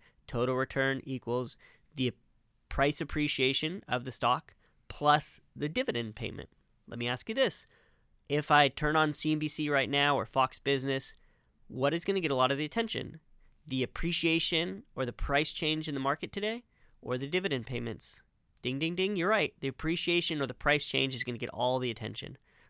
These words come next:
right? I'm sure we were watching the news when the Dow hit twenty-five thousand,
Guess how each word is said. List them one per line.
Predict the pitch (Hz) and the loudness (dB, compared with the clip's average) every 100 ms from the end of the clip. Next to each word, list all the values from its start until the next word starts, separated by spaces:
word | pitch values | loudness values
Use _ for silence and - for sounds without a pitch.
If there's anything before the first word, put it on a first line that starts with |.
| - | -2
right? | 120 127 - - - | 4 4 2 -10 -4
I'm | - 135 | 0 0
sure | - 151 147 147 147 - | 2 4 6 6 4 0
we | 143 139 | -4 0
were | 135 | 2
watching | 135 139 - 135 | 6 4 4 -2
the | |
news | 127 135 143 143 - - - | 0 2 0 0 -4 -12 -18
when | - 127 120 | -4 -2 -2
the | |
Dow | 113 131 139 | 0 4 4
hit | 143 - | 2 0
twenty-five | 147 139 131 120 | 0 0 -2 0
thousand, | 123 117 135 120 123 123 | 2 4 4 2 -4 -4